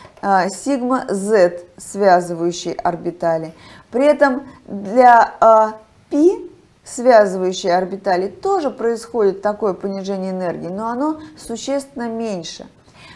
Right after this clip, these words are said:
Поэтому для азота, о, простите, для кислорода и фтора сигма Z связывающая орбиталь лежит ниже по энергии, чем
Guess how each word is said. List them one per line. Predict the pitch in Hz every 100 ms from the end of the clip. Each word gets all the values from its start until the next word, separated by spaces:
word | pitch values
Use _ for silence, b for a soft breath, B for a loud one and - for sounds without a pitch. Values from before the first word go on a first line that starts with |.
| B
Поэтому | - 226 262 262 247 196
для | 190 202 233
азота, | - - 240 233 240 247 185 - - - _
о, | - 214
простите, | 185 226 233 214
для | 180 214
кислорода | 214 233 - 254 247 247 202 170
и | 160 -
фтора | 185 - 180 160 160 240 339 B B B B
сигма | - - 277 220 220
Z | 226 240 214
связывающая | - 208 214 196 175 175 170 170 175
орбиталь | 170 175 202 302 320 247
лежит | 233 277 285 -
ниже | 233 240 220 175
по | 175 170 165
энергии, | 175 262 294 277 240
чем | 226 - 220